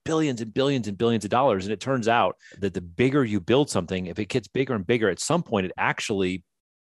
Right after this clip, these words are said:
the complexity overtakes the economies of scale. So you can think about this like a little graph, right? So the, the price goes down, down, down, down because the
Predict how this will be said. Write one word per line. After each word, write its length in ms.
the 60
complexity 680
overtakes 640
the 260
economies 520
of 80
scale. 460
So 140
you 40
can 120
think 140
about 160
this 120
like 100
a 60
little 220
graph, 420
right? 180
So 180
the, 200
the 120
price 260
goes 180
down, 220
down, 220
down, 240
down 260
because 340
the 200